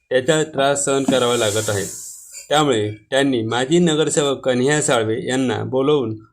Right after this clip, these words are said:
परिस्थितीची दाखवली. साळवे यांनी नगरपालिका बांधकाम विभाग अधिकारी यांना बोलवून परिस्थिती दाखवली. अधिकाऱ्यांनी दोन दिवसात सदरची समस्या दूर करण्याचे आश्वासन दिले.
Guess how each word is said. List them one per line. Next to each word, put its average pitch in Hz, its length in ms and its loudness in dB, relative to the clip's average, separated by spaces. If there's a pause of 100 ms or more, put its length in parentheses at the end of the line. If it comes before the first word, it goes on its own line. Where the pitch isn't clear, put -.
(120)
परिस्थितीची 160 920 -2
दाखवली. 117 480 0 (200)
साळवे 151 420 2
यांनी 110 380 0 (240)
नगरपालिका 151 760 0
बांधकाम 139 500 0
विभाग 117 300 0 (300)
अधिकारी 131 400 2
यांना 127 220 0
बोलवून 120 460 -2 (240)
परिस्थिती 147 500 -2
दाखवली. 120 540 0 (400)
अधिकाऱ्यांनी 135 640 2
दोन 147 300 0
दिवसात 131 360 0 (380)
सदरची 160 760 0
समस्या 135 360 0
दूर 139 200 -2
करण्याचे 135 440 0
आश्वासन 117 580 0
दिले. 107 260 -2